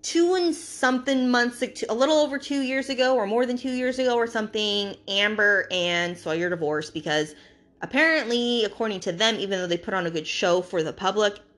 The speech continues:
they were not a good couple, which is why you don't get married to your one-night stand that you have no feelings for. Anyways, um, so they divorced. They're really good friends and stuff. But here's, here's the thing. Ash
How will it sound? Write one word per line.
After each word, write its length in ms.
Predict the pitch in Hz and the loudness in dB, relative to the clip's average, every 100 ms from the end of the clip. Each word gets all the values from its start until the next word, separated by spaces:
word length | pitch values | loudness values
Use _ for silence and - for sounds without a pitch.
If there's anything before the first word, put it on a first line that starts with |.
| - | -6
they 280 | 170 175 180 | 0 4 2
were 280 | 170 180 170 | 2 0 0
not 360 | 165 147 143 160 | 0 -2 -2 -2
a 140 | 156 | -4
good 460 | 156 143 143 139 - | -2 -2 -2 -6 -8
couple, 520 | 160 - 127 92 - _ _ - _ _ - | -8 -4 -4 -4 -10 _ _ -20 _ _ -8
which 180 | 165 160 | -6 -4
is 120 | 165 | -2
why 120 | 147 | 0
you 140 | 127 147 | 0 0
don't 200 | 147 170 | -4 -4
get 140 | 151 | -6
married 300 | 143 135 135 | -6 -6 -6
to 80 | 165 | -6
your 100 | 147 | -6
one-night 400 | 139 127 123 - | -6 -8 -10 -10
stand 260 | 139 147 156 | -10 -6 -4
that 40 | |
you 140 | 131 143 | -4 -4
have 120 | 139 | -6
no 120 | 139 | -8
feelings 320 | 135 113 90 | -8 -10 -10
for. 220 | - 64 - - - _ _ _ | -10 -12 -12 -20 -20 _ _ _
Anyways, 720 | 214 302 240 - 151 - - - - _ - | 2 4 2 0 -2 -4 -12 -20 -20 _ -2
um, 520 | 196 190 180 185 196 | 2 4 2 0 -6
so 180 | - 214 | -4 2
they 120 | 220 | 2
divorced. 580 | 262 220 226 226 220 - | 2 2 2 2 0 -2
They're 120 | 214 | 0
really 220 | 214 294 254 | 2 2 0
good 140 | 214 | -2
friends 320 | - 180 208 | 0 -2 -2
and 160 | 247 262 | -4 -6
stuff. 340 | - 277 302 - | 0 2 2 -2
But 120 | 247 226 | -6 0
here's, 360 | 381 403 - | 2 0 -2
here's 300 | - 359 381 | -10 -4 -2
the 60 | 330 | -2
thing. 180 | 165 - _ - - _ _ _ _ _ 214 | -4 -8 _ -20 -20 _ _ _ _ _ 2
Ash 560 | 285 403 - - - | 2 2 -4 -6 -8